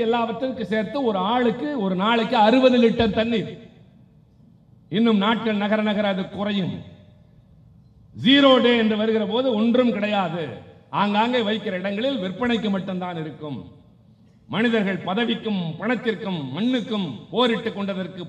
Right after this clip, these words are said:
போக குடிதண்ணீருக்கு சண்டையிடுவான் என்ற அவல நிலை தென்னாப்பிரிக்காவில் இருப்பது இங்கே வருவதற்கு ரொம்ப நாளாகாது. தஞ்சை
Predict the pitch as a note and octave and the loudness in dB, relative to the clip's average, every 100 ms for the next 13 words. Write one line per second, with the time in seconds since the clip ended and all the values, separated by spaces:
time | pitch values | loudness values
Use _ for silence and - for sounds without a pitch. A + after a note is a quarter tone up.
0 | G3 A#3+ D4 G#3+ - - - - D#3 G3+ | -6 0 0 0 -6 -16 -20 -12 -4 0
1 | B3 B3+ A#3 G#3+ F#3+ F#3+ F3+ D#3 E3 - | 4 6 8 8 4 2 0 0 -6 -14
2 | - - E3+ G#3+ G#3+ F#3 F3 E3 C#3+ G#2+ | -10 -2 4 6 8 8 6 2 0 -4
3 | C#3+ D#3 D3 E3 G#3 G3+ F3 D#3 C#3+ A2 | -4 -2 0 2 4 4 2 0 -2 -6
4 | - C3+ F#3+ A#3+ - G#3+ F#3 F#3 E3+ E3 | -10 -4 2 2 2 -2 -2 -4 -2 -4
5 | D#3+ E3 D#3 E3+ F3+ E3 E3+ E3+ D3 D#3 | -4 -6 -6 -6 -6 -6 -6 -8 -8 -8
6 | F3 F#3 D#3+ C#3 A2+ F2+ D2+ - - _ | -8 -8 -10 -12 -12 -14 -16 -20 -20 _
7 | _ _ _ _ _ _ _ - D#3+ A3 | _ _ _ _ _ _ _ -6 0 4
8 | A#3 | 4